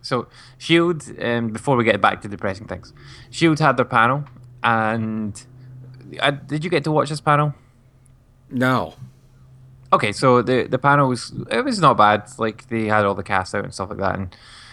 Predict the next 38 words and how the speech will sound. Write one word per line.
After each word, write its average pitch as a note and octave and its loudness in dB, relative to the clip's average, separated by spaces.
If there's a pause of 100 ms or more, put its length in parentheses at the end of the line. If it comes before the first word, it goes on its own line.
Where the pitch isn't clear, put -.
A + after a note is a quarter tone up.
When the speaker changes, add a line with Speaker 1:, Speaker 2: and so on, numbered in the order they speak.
(200)
Speaker 1:
like, A#2 2 (360)
before B2+ 4
the A#2 2
panel A#2 2
even A2 -2
started, G#2+ 2
you A2 -4
had - -14
Clark A2 0
Gregg G#2 -2 (340)
coming G#2+ -2
out G#2 2
and G2+ -4
asking G#2 0
Jeff A2+ 0
Loeb, A2+ 2 (560)
"Can B2 -2
we A#2+ 2
do B2+ 2
the A2 -4
thing A#2 0
yet?" B2+ 0 (300)
<laughs> - -4
And C#3 8
you're B2+ 8
like, A2 4
"Ooh, A#2 -4
what's F#2+ -6
the - -10
thing?" F#2+ -6 (400)
And, A2 0
like, G#2 2
throughout A2+ 4
this G2+ -2
panel, G#2 2
he G2+ -2
keeps, - -10
like, G2 -4